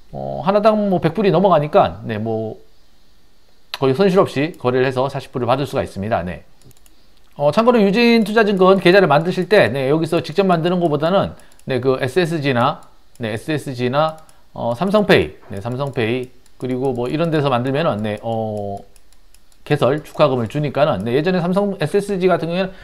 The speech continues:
한 칠만 원 정도 줬었는데 최근에 좀 줄었고요. 네, 삼성페이에서도 만들 수가 있습니다. 네, 직접 만드는 것보다는 그런 데서 만드는 게 좀 유리하긴 한데,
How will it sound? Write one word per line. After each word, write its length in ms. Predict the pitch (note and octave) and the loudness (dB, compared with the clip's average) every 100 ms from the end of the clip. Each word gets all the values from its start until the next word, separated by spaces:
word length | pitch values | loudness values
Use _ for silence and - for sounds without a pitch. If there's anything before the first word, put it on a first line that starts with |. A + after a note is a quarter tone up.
| - - | -20 -10
한 140 | D#3 | -8
칠만 320 | - G3+ G3+ | -2 2 4
원 120 | F#3+ D3 | 4 2
정도 240 | D3+ D#3 | 0 0
줬었는데 460 | B2+ B2+ C#3 D#3 C3+ | -2 -4 -6 -4 -4
최근에 280 | D#3 D3+ | -2 -4
좀 460 | C#3 C#3 C#3 C#3 C3+ - | -4 -6 -4 -6 -6 -2
줄었고요. 560 | F#3+ G3 C#4 C3+ D2+ - - - | 0 2 4 4 0 -10 -20 -16
네, 100 | A#2 | -12
삼성페이에서도 960 | C3+ C#3+ D3 E3 E3 D#3 D3 B2+ D3+ C#3+ | -8 -6 -4 -2 0 0 -2 -2 -2 -2
만들 200 | A2+ B2 | -2 -4
수가 140 | A#2 | -6
있습니다. 480 | F#2 A2+ A2 G2 - - - | -6 -6 -2 -2 -4 -16 -12
네, 80 | G2+ | -10
직접 220 | C3 D3 | -6 -2
만드는 320 | C3 B2+ C#3+ | -2 -2 -2
것보다는 400 | B2+ A2+ B2 D#3 D3+ - - | -2 -2 -2 -4 -8 -18 -6
그런 180 | D3 C#3+ | -4 -2
데서 140 | C3 | -2
만드는 260 | A2+ C3 C3+ | -2 -2 -2
게 100 | C3 | -2
좀 140 | B2+ | -2
유리하긴 360 | D3 D#3+ D3+ D#3 | 0 0 0 -2
한데, 420 | F3+ D3+ F3+ | 2 2 2